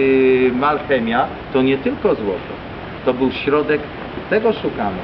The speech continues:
na nieśmiertelność. Dlatego Casanova jest ścigany przez masonerię, bo on był w posiadaniu tej recepty na długowieczność i oni gdzieś tam, ale to jest inny temat i warto sięgnąć do Łysiaka,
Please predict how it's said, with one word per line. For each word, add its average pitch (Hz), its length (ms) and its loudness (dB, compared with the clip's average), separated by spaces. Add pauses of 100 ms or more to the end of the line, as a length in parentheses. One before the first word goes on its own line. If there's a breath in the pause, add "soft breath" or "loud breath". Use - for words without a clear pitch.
(160)
na 123 100 2
nieśmiertelność. 135 760 0 (220)
Dlatego 202 480 0
Casanova 160 580 0
jest - 120 -2
ścigany 135 480 0
przez 131 260 -2 (400)
masonerię, 131 600 0
bo 127 160 2
on 127 80 2
był 131 120 2
w 127 40 -6
posiadaniu 131 600 0 (260)
tej 123 120 2
recepty 123 460 -2
na 120 160 0
długowieczność 117 800 -2 (300)
i 117 80 0
oni 120 220 0
gdzieś 110 240 -4
tam, 139 160 -4
ale 160 160 2
to 175 100 -2
jest 185 160 -2
inny 185 220 2
temat 233 400 0
i 139 60 2
warto 190 340 0
sięgnąć 165 420 -4
do 135 120 4
Łysiaka, 147 560 0